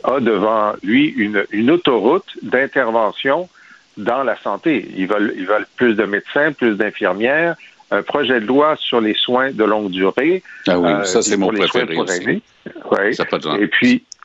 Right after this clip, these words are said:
Speaker 1: et, et puis, euh, donc, le programme dentaire qui va être, et le programme d'assurance médicaments. Tu sais, c'est comme si le gouvernement fédéral disait, bon, finalement,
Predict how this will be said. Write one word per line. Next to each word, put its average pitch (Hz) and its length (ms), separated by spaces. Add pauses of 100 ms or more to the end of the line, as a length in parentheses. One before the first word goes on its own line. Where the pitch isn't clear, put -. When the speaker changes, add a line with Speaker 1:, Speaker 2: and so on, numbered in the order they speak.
(160)
Speaker 1:
et, 117 200 (100)
et 113 80
puis, 139 380
euh, 101 160
donc, 135 240
le 117 80
programme 113 460
dentaire 117 540
qui 151 80
va 104 180
être, 110 100 (260)
et 135 120
le 151 60
programme 120 420
d'assurance 113 420
médicaments. 113 540
Tu 127 100
sais, - 80
c'est - 100
comme 135 240
si 233 320 (320)
le 110 80
gouvernement 123 300
fédéral 127 400
disait, 120 220
bon, 160 200
finalement, 185 500